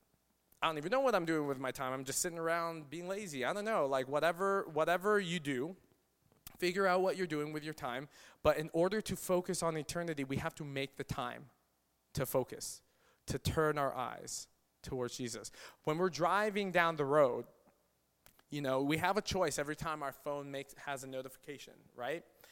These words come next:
And we're, we either look at it and when we start texting, but then our eyes are not on the road. And what happens? We may miss a light. We may miss our turn. We may do something we may regret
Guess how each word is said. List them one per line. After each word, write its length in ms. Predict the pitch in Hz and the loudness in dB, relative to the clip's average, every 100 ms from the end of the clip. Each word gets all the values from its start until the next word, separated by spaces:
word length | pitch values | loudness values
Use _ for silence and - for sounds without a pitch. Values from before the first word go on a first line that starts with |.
| - - | -20 -10
And 100 | 135 | -4
we're, 240 | 139 139 | 0 0
we 180 | 139 143 151 | 0 -4 -4
either 320 | 151 151 143 | -4 -2 -2
look 240 | 139 156 | -4 -4
at 100 | 180 | -4
it 140 | 185 151 | -4 -6
and 120 | 135 | -8
when 160 | 135 | -10
we 60 | 131 | -12
start 280 | - 131 - | -10 -10 -10
texting, 500 | - - - 123 117 - _ _ - | -8 -8 -8 -12 -14 -20 _ _ -14
but 100 | 135 | -10
then 140 | 156 | -6
our 120 | 147 | -2
eyes 280 | 147 180 160 | -2 -2 -4
are 80 | 147 | -6
not 160 | 139 131 | -6 -6
on 140 | 135 | -8
the 60 | 127 | -8
road. 300 | 151 170 135 | -6 -6 -6
And 100 | 135 | -8
what 120 | 135 | -4
happens? 420 | 175 175 147 127 | -4 -4 -8 -10
We 100 | 139 | -10
may 200 | 135 139 | -6 -6
miss 500 | 143 170 - - - _ _ _ _ _ _ _ _ | -4 -4 -4 -10 -14 _ _ _ _ _ _ _ _
a 80 | 120 | -6
light. 340 | 120 139 120 131 | -2 -4 -6 -8
We 120 | 127 | -10
may 160 | 127 127 | -8 -8
miss 420 | 131 175 156 - 139 | -4 -2 -2 -4 -4
our 120 | 131 | -4
turn. 400 | - 170 135 127 | -2 -2 -2 -4
We 120 | 131 | -6
may 300 | 131 131 123 - _ _ _ _ _ _ _ _ _ _ _ 139 120 | -4 -4 -6 -12 _ _ _ _ _ _ _ _ _ _ _ -20 -10
do 160 | 147 185 | -6 -2
something 540 | 196 180 185 156 147 | -2 -2 -2 -2 -2
we 160 | 143 143 | -4 -4
may 200 | 139 135 | -4 -6
regret 480 | 131 131 151 113 | -6 -2 -2 -2